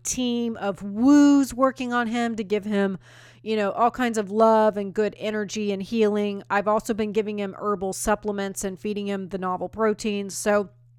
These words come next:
you know, we're doing a lot of different things. And even though I know he isn't completely healed and it is gonna take time, I know that without a shadow of a doubt, we are on the road to recovery.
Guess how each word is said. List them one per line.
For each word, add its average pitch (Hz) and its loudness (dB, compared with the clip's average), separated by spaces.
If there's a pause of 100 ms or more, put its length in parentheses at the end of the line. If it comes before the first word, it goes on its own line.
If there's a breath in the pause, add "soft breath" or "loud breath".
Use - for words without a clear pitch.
(440)
you 247 -6
know, 262 2
we're 269 2
doing 285 2
a 277 2
lot 262 8
of 240 -4
different 233 -2
things. 233 -4 (420 loud breath)
And 254 -2
even 294 2
though 277 4
I 233 0
know 247 4
he 233 -2
isn't 220 -4
completely 208 -4
healed 285 2 (100)
and 208 -4
it 202 -4
is 220 0
gonna 208 -6
take 202 -4
time, 196 -4
I 208 -4
know 220 8
that 175 -6
without 202 0
a 190 -4
shadow 202 0
of 190 -2
a 196 -4
doubt, 214 2
we 202 0
are 190 -2
on 185 -6
the 185 -8
road 190 -2
to 185 -8
recovery. 294 -2